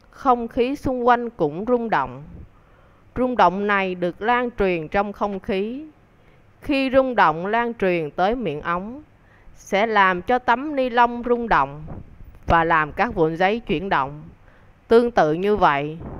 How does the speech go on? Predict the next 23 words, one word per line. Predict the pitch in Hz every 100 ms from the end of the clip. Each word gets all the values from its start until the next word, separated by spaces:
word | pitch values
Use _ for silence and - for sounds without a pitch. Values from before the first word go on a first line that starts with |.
| - - _ _ _ _ -
khi | 240 233
rung | 233 226
động | 165 143 180
lan | 208 220
truyền | 208 170 143
tới | 196
tai | 233 220 214
ta | - 202 202 190
sẽ | - 196
làm | 185 156 151
màng | 147 139
nhĩ | 139 143
rung | 196 214 196
động. | 151 127 135 147 - -
Nhờ | 165 170 160 156
đó | 160 175 254 -
ta | 208 208
có | -
thể | - 147 165
nghe | 208
được | 170 135
âm | - 185
thanh. | 180 202 185 180